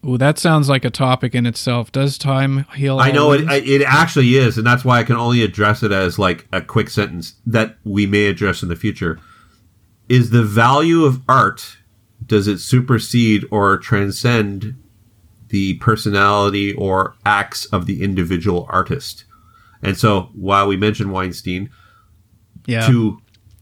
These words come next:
Speaker 2: acknowledge what he did, does that mean rejecting everything he had a hand in producing?
Speaker 1: Right,
Speaker 2: Do you not
Speaker 1: yes.
Speaker 2: watch the movies he had a part in?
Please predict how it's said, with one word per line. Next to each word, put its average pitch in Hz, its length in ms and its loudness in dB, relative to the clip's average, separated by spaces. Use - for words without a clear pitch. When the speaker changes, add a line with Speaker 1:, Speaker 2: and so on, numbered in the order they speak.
Speaker 2:
acknowledge 127 640 2
what 123 140 2
he 120 180 2
did, 135 400 0
does 104 160 0
that 120 240 2
mean 117 180 0
rejecting 107 600 -2
everything 110 420 -2
he 107 140 0
had 104 200 0
a 104 60 -4
hand 107 260 -4
in 110 140 -6
producing? 113 480 -6
Speaker 1:
Right, 120 340 2
Speaker 2:
Do 117 100 0
you 113 100 2
not 117 240 2
Speaker 1:
yes. - 40 -4
Speaker 2:
watch 113 280 -2
the 120 80 0
movies 113 480 0
he 113 100 2
had 117 220 2
a 104 60 0
part 120 280 0
in? 202 180 -6